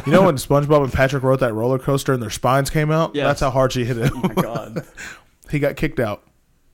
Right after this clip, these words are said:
Speaker 1: Fast forward to a couple nights ago, I saw him and his wife at ihop. And you would have thought I was a celebrity walking into this ihop establishment at one o'clock in the morning, because the amount of people that knew me in there was ridiculous.
Speaker 2: You should feel proud.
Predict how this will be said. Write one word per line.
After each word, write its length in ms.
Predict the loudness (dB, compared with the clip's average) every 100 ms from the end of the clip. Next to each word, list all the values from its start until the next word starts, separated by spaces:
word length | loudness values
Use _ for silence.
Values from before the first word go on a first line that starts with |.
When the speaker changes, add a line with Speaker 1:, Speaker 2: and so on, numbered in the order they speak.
| _ _ _ _ _ _
Speaker 1:
Fast 320 | -4 0 0 0
forward 180 | -2 0
to 100 | -4
a 40 |
couple 240 | -2 -4 0
nights 280 | 2 0
ago, 340 | -2 0 0 0 -8 _ _ -10
I 60 |
saw 200 | -6 -4
him 300 | -4 -4 -4
and 160 | -6 -6
his 160 | -6
wife 580 | 2 6 6 4 0 -10 _ _ _ _
at 100 | -4
ihop. 580 | -2 0 -2 -6 -10 -14 -20 -20 -20 _ _ _ _ _ _
And 460 | -6 -2 -2 -4 -8 -18 _ _ -8
you 160 | -2
would 80 | 0
have 80 | 0
thought 180 | 2 4
I 100 | 6
was 160 | 4 2
a 60 |
celebrity 480 | -2 0 2 2 0
walking 380 | 0 0 -2 -6
into 220 | -6 -4
this 160 | -4 -2
ihop 400 | -4 -2 -2 -4
establishment 640 | -4 -4 -4 -6 -8 -10
at 160 | -10 -8
one 160 | -6
o'clock 300 | -6 -4 -4
in 80 | -6
the 40 | -6
morning, 340 | -4 -2 -4 -10 _ _ _ _ _ _ -8
because 320 | -4 -4 -2
the 80 | -4
amount 240 | -2 -2
of 100 | 0
people 280 | 0 2 0
that 120 | -2
knew 240 | 0 0
me 160 | 0 -2
in 100 | -4
there 260 | -6 -6 -6
was 260 | -6 -6
ridiculous. 460 | -6 -4 -4 -6 -10
Speaker 2:
You 80 | -10
should 180 | -10 -12
feel 160 | -14
proud. 440 | -14 -16 -16 -16